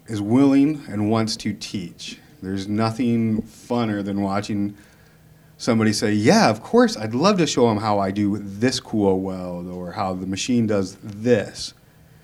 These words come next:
So where, where people were thinking that they'd be a little guarded, no, they just wanna teach. Everybody, when they, when they get asked, "How do you do this?" everybody wants to show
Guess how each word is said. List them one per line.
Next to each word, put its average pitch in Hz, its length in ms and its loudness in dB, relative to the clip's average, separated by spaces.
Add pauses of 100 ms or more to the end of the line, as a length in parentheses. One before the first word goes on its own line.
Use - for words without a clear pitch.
(320)
So 104 180 0
where, 101 320 2
where 101 140 -4
people 135 480 0
were 123 280 2
thinking 131 420 0
that 117 140 2
they'd 107 160 -2
be 113 140 2
a 110 60 4
little 107 200 4
guarded, 143 560 2 (600)
no, 196 140 -6
they 139 100 -4
just 135 220 -12
wanna 156 140 -8
teach. 165 360 -8
Everybody, 143 460 0
when 127 160 0
they, 120 340 2
when 113 140 -4
they 110 100 -4
get 113 240 2
asked, 120 320 0
"How 113 140 -4
do 113 80 -2
you 101 100 0
do 107 260 -2
this?" 82 440 -8 (1300)
everybody 104 420 -2
wants 95 260 -2
to 98 80 -8
show 90 480 -4